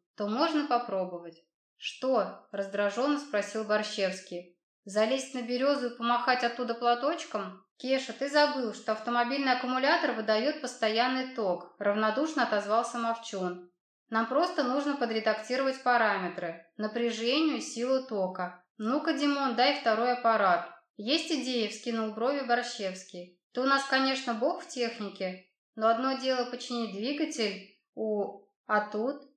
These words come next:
"Спокойно, Маша, я Дубровский", — довольно пробасил Мовчун и вылез из кабины. Лёне очень хотелось посмотреть, что же придумал Николай, но Борщевский распорядился иначе.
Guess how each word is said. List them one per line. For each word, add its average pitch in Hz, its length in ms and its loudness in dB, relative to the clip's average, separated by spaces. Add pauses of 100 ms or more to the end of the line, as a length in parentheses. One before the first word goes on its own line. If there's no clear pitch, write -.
"Спокойно, 269 600 2
Маша, 208 400 0
я 220 180 2
Дубровский", — 208 880 -4
довольно 240 520 0
пробасил 202 500 -2
Мовчун 208 560 -4
и 190 100 -8
вылез 240 380 -4
из 220 100 -12
кабины. 185 800 -4 (200)
Лёне 285 380 0
очень 226 200 -6
хотелось 277 420 0
посмотреть, 226 640 -2
что 277 240 -2
же 302 100 0
придумал 226 460 -2
Николай, 202 640 2 (280)
но 202 120 -4
Борщевский 233 560 0
распорядился 214 720 -4
иначе. 190 400 -6